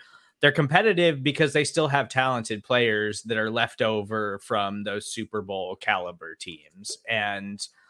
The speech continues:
they're not really going anywhere with Baker Mayfield, which was evident last night when you go up against a talented team in the Buffalo Bills. But I'm still with you on the Bills right now. Like, I'm still not sold, but this is a game you absolutely couldn't lose after losing to the Patriots last week. So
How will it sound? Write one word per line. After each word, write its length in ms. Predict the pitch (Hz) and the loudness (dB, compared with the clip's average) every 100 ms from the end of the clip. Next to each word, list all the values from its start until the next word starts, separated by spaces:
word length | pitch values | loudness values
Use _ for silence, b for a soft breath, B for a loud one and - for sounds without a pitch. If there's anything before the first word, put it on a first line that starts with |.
| b b b | b b b
they're 100 | 127 | 4
not 180 | 139 127 | 6 6
really 160 | 131 127 | 2 2
going 280 | 135 131 | 4 2
anywhere 320 | 120 123 117 120 | 0 0 0 0
with 160 | 107 | 0
Baker 280 | 123 117 110 | 0 0 0
Mayfield, 500 | 143 180 - 110 113 | 0 -2 -2 -2 -2
which 200 | 113 110 | -4 -6
was 120 | 113 | -4
evident 380 | 113 113 110 110 | -4 -2 -4 -4
last 220 | 104 - | -4 -2
night 100 | 113 | -4
when 120 | 101 | -2
you 80 | 104 | -6
go 160 | 107 143 | 0 2
up 120 | 156 | 2
against 260 | 117 107 - | -2 -4 -6
a 60 | |
talented 400 | 101 101 95 90 | -4 -4 -6 -12
team 200 | 104 98 | -12 -10
in 60 | 98 | -10
the 80 | 95 | -8
Buffalo 400 | 92 - 90 87 | -8 -6 -8 -8
Bills. 400 | 92 85 92 - | -10 -12 -12 -8
But 260 | 110 98 92 _ _ _ _ - | -4 -2 -4 _ _ _ _ 2
I'm 180 | 151 170 | 2 4
still 400 | - - 190 180 | 0 2 2 2
with 320 | 135 151 156 | 2 0 2
you 380 | 170 175 175 170 165 | 2 2 0 -4 2
on 380 | 170 170 175 165 | 4 4 -2 -2
the 100 | 160 | 0
Bills 400 | 165 170 175 - | 2 2 0 0
right 200 | 156 151 | 0 2
now. 200 | 160 165 | 0 2
Like, 180 | 143 131 | 0 0
I'm 120 | 127 | -2
still 160 | - | 0
not 240 | 165 156 - | 2 2 2
sold, 680 | - 120 135 180 185 175 | 0 2 2 2 0 -4
but 160 | 127 127 | -4 0
this 220 | 170 165 | 0 0
is 100 | 156 | 0
a 80 | 143 | 0
game 360 | 127 139 139 123 | 2 2 2 -2
you 180 | 123 | 2
absolutely 460 | 120 113 - 117 110 | 2 2 -4 -6 -4
couldn't 320 | - 117 101 | -4 -4 -4
lose 380 | 113 110 104 104 | -6 -4 -6 -6
after 280 | 104 110 113 | -6 -4 -6
losing 320 | 107 101 107 | -6 -6 -8
to 80 | 95 | -10
the 100 | 90 | -10
Patriots 560 | - 92 - 71 69 | -6 -6 -8 -14 -14
last 300 | 71 65 - | -12 -12 -14
week. 140 | 67 - | -18 -12
So 260 | - 90 | -10 -8